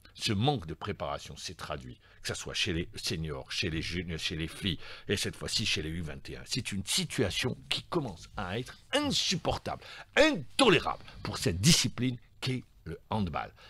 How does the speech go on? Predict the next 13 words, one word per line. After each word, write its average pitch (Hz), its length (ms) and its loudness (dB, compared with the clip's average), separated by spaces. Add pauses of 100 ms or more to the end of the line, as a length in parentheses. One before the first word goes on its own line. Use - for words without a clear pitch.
(160)
La 85 120 -2
deuxième 151 520 10
discipline 110 440 -2
en 98 80 -4
sport - 420 -6
co, - 200 -6
et 220 80 8
je 175 100 6
le 160 80 2
dis 151 180 -2 (120)
toujours, 185 480 4 (280)
allez, 160 280 0
le 143 100 -4